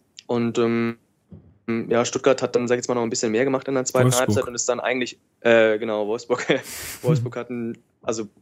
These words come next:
Speaker 1: ich sag mal, war auch wieder ein Schlagabtausch in der zweiten Halbzeit, weil eigentlich auch, also man hat wieder mehr riskiert auf Hertha Sicht, ähm, hat das Tor aber dann nicht gemacht und dann, dann ist es halt so gekommen, wie es kommen musste. Stuttgart, Stuttgart, Wolfsburg macht das Tor und, ähm, ja, war natürlich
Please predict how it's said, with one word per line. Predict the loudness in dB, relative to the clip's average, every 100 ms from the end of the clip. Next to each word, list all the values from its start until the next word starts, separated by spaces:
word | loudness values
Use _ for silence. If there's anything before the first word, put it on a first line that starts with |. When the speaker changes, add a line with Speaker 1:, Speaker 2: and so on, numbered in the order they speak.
| -12
Speaker 1:
ich | -2
sag | 0
mal, | 4
war | 4
auch | 4
wieder | 2
ein | 0
Schlagabtausch | 0 -4 -4 -6 -4 -2 -4 _ _ _ _ _ _ _ -4
in |
der | -4
zweiten | 0 0 0
Halbzeit, | -2 -2
weil | -2
eigentlich | 0 -2 -2
auch, | -2 -2
also | -2 -2
man |
hat | -4
wieder | -4
mehr | -4 -4
riskiert | -4 0 0 0 -4
auf | 0
Hertha | 2 4
Sicht, | 2 0 -2 _ _ _ _ _ 0
ähm, | 4 4 2
hat | 0
das | -2
Tor | 2 2
aber | 4
dann | 2
nicht | 0 0
gemacht | 0 0 -2
und | -4 -4
dann, | -6 -8 _ _ _ _ _ _ -10
dann | -6 -4
ist | -4
es | 0 2
halt | 2
so | 2
gekommen, | 0 0
wie | 0
es | 0
kommen | 0 0 -2
musste. | -2 0 0
Stuttgart, | 0 0 0 0
Stuttgart, | -6 _ _ _ -4 -2 0
Wolfsburg | 0 0 -4
macht | -2
das | 2
Tor | 4 2 0 _ _ 0
und, | 2 2 0 0
ähm, | 2 2 -4 -6
ja, | -2 0 0 0
war | 0
natürlich | 0 -4 -4 -6 -8 -14